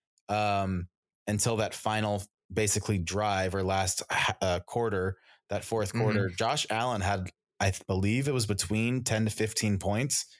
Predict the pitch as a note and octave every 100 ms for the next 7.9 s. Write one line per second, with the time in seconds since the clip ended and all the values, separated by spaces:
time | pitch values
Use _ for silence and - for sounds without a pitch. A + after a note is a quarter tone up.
0 | _ _ _ - G#2 A2 A2 A2+ A2+ A#2
1 | - A2+ A2 G2+ G#2 G2+ G#2 G#2+ G2+ G#2+
2 | A2+ F#2 G2 G2 G#2+ G#2 G2+ - G#2 G2+
3 | G2 G2 _ _ _ G2 G2 G2 F#2+ F#2
4 | F2+ _ _ _ - F#2+ - G#2+ G2+ F#2+
5 | G#2+ - G#2+ - A#2 A2+ D#3 A#2 A#2+ A#2
6 | A#2 F#2+ - A2 A2+ A2+ A2 - G#2+ G#2
7 | A2 G2+ - A#2 G#2 G#2 G#2+ -